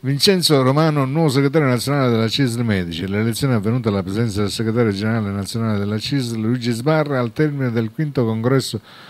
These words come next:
celebrato a Roma dalla federazione di categoria. Romano, che a dicembre era stato riconfermato alla guida della categoria Ragusa-Siracusa, completa insieme a Luciana Cois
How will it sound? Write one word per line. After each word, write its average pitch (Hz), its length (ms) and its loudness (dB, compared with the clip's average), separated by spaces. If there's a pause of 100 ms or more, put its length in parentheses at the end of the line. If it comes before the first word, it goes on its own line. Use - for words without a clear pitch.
(120)
celebrato 120 560 2
a 107 40 4
Roma 120 340 4
dalla 95 340 0
federazione 107 580 0
di 95 60 0
categoria. 80 640 -8 (520)
Romano, 120 440 4
che 110 60 4
a 107 60 4
dicembre 107 420 0
era 95 180 2
stato 101 300 -2
riconfermato 98 560 -2
alla 95 120 -2
guida 101 240 -2
della 92 280 -2
categoria 101 580 -2
Ragusa-Siracusa, 107 920 -4
completa 123 640 -2
insieme 113 380 -2
a 110 40 0
Luciana 110 640 -2
Cois 107 560 0